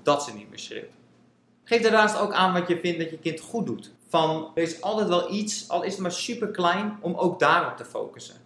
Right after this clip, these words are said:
En wat je vaak ziet, dat in een driftbui lijkt het alsof je, alsof je kind je niet eens meer hoort. Ze is helemaal uitgezoomd en zit helemaal in die emotie. Maar let goed op,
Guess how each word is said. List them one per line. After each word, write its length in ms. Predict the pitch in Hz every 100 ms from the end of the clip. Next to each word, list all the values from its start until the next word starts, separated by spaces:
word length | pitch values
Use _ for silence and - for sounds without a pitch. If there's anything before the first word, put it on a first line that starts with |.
| _ _ _ _ _ _
En 80 | 160
wat 120 | 190
je 60 | 196
vaak 360 | - 208 220
ziet, 360 | - 196 196 -
dat 200 | 170 -
in 100 | 185
een 80 | 165
driftbui 480 | 165 175 160 151 151 -
lijkt 320 | 147 165 196
het 160 | 185 -
alsof 300 | 151 160 -
je, 200 | 151 -
alsof 340 | - 147 160 151
je 80 |
kind 320 | 135 170 165 156
je 80 |
niet 140 | 147 139
eens 200 | 156 139
meer 140 | 135
hoort. 320 | 123 139 120
Ze 100 | -
is 300 | 127 131 - -
helemaal 480 | 139 185 185 151
uitgezoomd 720 | 151 170 - 151 143 131 131 - -
en 100 | -
zit 120 | 147 143
helemaal 380 | 147 170 156
in 120 | 139 135
die 120 | 117
emotie. 540 | 123 120 117 - - - _ _ _ _ _
Maar 220 | 151 156
let 160 | 160 160
goed 200 | 165 156
op, 260 | 135 -